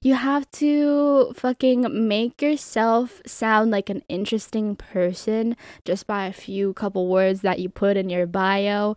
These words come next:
and shit. And the photos, like, okay, like,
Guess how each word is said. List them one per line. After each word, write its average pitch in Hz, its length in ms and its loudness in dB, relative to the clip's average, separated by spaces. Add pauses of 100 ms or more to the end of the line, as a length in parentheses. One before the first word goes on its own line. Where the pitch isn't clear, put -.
(120)
and 240 840 4
shit. 190 720 -2
And 277 160 4
the 285 60 4
photos, 202 500 4
like, - 160 -4
okay, 202 320 -2
like, - 140 -12